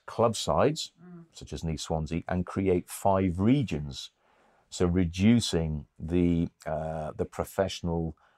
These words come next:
Speaker 1: resources to five, you know, businesses, which they thought were gonna help to take Wales forward on the
Speaker 2: Right.
Speaker 1: international stage.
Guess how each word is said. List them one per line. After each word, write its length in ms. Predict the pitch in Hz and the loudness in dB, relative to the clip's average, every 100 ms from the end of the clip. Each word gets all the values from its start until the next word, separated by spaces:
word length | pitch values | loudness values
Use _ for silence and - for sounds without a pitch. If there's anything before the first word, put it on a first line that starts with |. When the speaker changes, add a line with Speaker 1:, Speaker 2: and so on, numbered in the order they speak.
| _ 85 | _ -4
Speaker 1:
resources 800 | 85 76 98 73 - 73 76 - | -2 2 0 0 -6 -8 -10 -8
to 240 | - 82 | -2 -2
five, 640 | - - 87 85 82 82 - _ _ _ _ _ _ | -4 0 0 2 -2 -4 -8 _ _ _ _ _ _
you 140 | 95 | -4
know, 100 | 78 | -2
businesses, 800 | 76 78 117 87 90 - - - - | -4 0 0 0 -4 -8 -12 -14 -2
which 220 | 90 - | -2 2
they 180 | 87 82 | 2 2
thought 260 | - 82 76 | 2 0 2
were 140 | 82 | 2
gonna 240 | 78 78 | 2 -2
help 340 | 78 90 78 - _ _ _ _ _ | 0 0 0 -4 _ _ _ _ _
to 120 | - | -4
take 280 | - - 78 78 | -2 2 2 2
Wales 320 | 80 78 - | 2 2 -2
forward 400 | - 76 65 - - | 0 0 0 -4 -4
on 80 | 76 | 0
the 60 | |
Speaker 2:
Right. 80 | 78 | 0
Speaker 1:
international 560 | 76 92 73 - 73 67 | 2 0 0 -2 -4 -4
stage. 480 | - 71 69 - | -2 0 0 -4